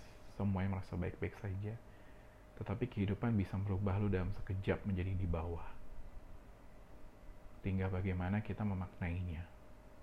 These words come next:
Dua ribu dua puluh, semenjak pandemi dimulai,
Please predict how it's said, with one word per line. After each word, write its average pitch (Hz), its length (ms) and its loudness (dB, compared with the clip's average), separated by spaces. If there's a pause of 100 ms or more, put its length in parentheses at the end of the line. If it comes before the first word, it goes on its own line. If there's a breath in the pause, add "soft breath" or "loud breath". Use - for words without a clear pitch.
(160)
Dua 98 160 6
ribu 101 160 4
dua 98 160 6
puluh, 117 320 4 (240)
semenjak 98 320 0
pandemi 95 400 4
dimulai, 98 400 6